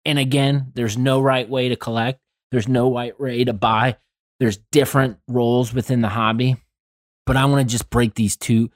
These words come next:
two buckets down. And I think one is just this mainstream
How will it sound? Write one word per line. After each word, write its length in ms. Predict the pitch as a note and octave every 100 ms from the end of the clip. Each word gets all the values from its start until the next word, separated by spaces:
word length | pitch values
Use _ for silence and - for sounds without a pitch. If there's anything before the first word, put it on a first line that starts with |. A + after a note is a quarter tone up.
| _ _ _ _
two 120 | - D#3+
buckets 440 | B2+ A#2+ A2+ G2
down. 340 | G#2+ F#2 E2 - _ _ C3
And 340 | B2 A#2 A2
I 80 | A#2+
think 220 | D#3 B2+
one 360 | A2+ B2+ D3+ F3
is 260 | C3+ A2+ -
just 340 | - C3 -
this 180 | A#2 G#2 - _ _ _ _ _ _ _ _ _
mainstream 1080 | D3 D3+ E3 D#3+ - D#3+ D3+ C#3 C#3 C3